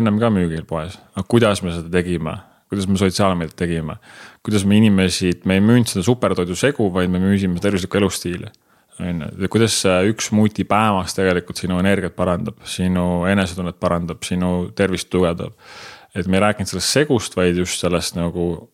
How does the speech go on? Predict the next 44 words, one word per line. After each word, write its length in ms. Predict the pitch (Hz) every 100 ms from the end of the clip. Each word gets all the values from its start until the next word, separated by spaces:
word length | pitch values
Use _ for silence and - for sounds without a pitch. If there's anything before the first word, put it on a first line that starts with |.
| _ -
tulemusest, 760 | 101 92 82 82 80 - - 85
mis 100 | -
see 100 | 92
inimesele 400 | 92 85 82 87
annab. 340 | 95 85 78 - 104
Ja, 280 | 85 87 87 87 87 87
ja 140 | 87 92
läbi 220 | 101 98
turunduse 380 | 104 101 85 85
siis 80 | 95
me 60 | 98
saime 180 | 101 98
aru, 240 | 98 82 80
et, 380 | _ _ - - 92
et 260 | 90 - - - - - - _ -
hästi 240 | 98 101 98
oluline 240 | 95 92
on 60 | 92
see, 160 | 120 107
et 140 | - - _
kuidas 260 | - 127 123
sa 80 | 123
oma 60 | 120
tootest 360 | 123 117 -
räägid, 400 | 123 127 123 - - _ _ _ -
on 240 | 95 95 98
ju. 60 | - - - -
Ja 80 | 101
muidugi, 280 | 143 117
mis 160 | 113 127
su 80 | 117 107
ka 320 | 98 98 95
see 160 | - 92
kavatsus 540 | - 135 117 90 - -
seal 100 | 85
nagu 140 | 85
taga 240 | 104 107 85
on, 140 | 82
et 80 | -
päriselt 320 | 107 107 87 90
inimesi 360 | 92 82 82
aidata, 420 | 87 90 82 -
on 140 |
ju. 20 | -